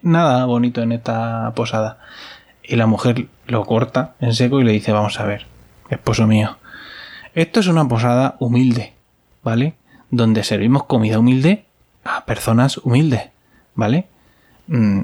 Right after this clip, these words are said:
asume, asume ya, asume ya tu condición de hostelero humilde y abandona estas ínfulas tuyas de restaurante con estrella Michelin, porque esto no procede, esto no procede. Y, y déjate de, de llorar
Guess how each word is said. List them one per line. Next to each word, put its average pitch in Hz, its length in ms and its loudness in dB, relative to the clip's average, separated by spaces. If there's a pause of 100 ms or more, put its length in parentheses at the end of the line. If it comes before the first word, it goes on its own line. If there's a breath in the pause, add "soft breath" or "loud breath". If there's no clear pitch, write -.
asume, - 540 2
asume 107 320 0
ya, 147 240 0
asume 110 300 -2
ya 113 140 0
tu 120 160 2
condición 123 480 2
de 127 100 4
hostelero 127 420 0
humilde 151 420 2
y 127 100 2
abandona 117 480 2
estas 135 280 -2
ínfulas 143 340 0
tuyas 151 240 2
de 156 100 0
restaurante 123 540 0
con 143 140 0
estrella 143 280 -2
Michelin, 160 480 0 (200 loud breath)
porque 120 220 -6
esto 127 120 -2
no 123 120 2
procede, 160 460 0 (140)
esto - 220 -2
no 180 100 4
procede. 110 460 -4 (200)
Y, 107 960 -2
y - 120 -20
déjate 120 360 -6
de, 113 480 -2
de 120 220 0
llorar 156 420 2